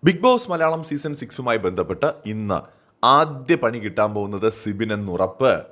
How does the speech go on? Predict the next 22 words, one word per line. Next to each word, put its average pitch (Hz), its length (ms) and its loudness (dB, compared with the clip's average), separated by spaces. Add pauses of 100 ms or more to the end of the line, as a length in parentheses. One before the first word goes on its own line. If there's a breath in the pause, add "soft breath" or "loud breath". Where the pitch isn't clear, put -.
(160)
ആദ്യത്തെ 101 360 -2
പ്രൊമോ 101 320 -2
വന്നിട്ടുണ്ട്. 104 560 -2 (340 loud breath)
ആ 117 140 4
വിശദീകരണം 110 960 -2
തേടാൻ 98 420 0
ലാലേട്ടൻ 107 600 2
എത്തുന്നു 104 420 -4
എന്ന് 95 160 -8
പറഞ്ഞുകൊണ്ടാണ് 92 680 -2
പ്രൊമോ. 92 540 -2 (360 loud breath)
ആ, 131 80 2
പലരുടെയും 151 520 0
പെർഫോമൻസിനെ 127 680 -4
പുകഴ്ത്തിക്കൊണ്ടൊക്കെയാണ് 110 960 -4
ലാലേട്ടൻ 98 420 0
പറഞ്ഞു 95 260 -2
തുടങ്ങുന്നത്. 101 640 2 (520)
പ്യൂപ്പയായി 185 600 2
സമാധിയിൽ 156 760 -2
കഴിഞ്ഞിരുന്ന 131 400 -4
പലരും 104 460 -2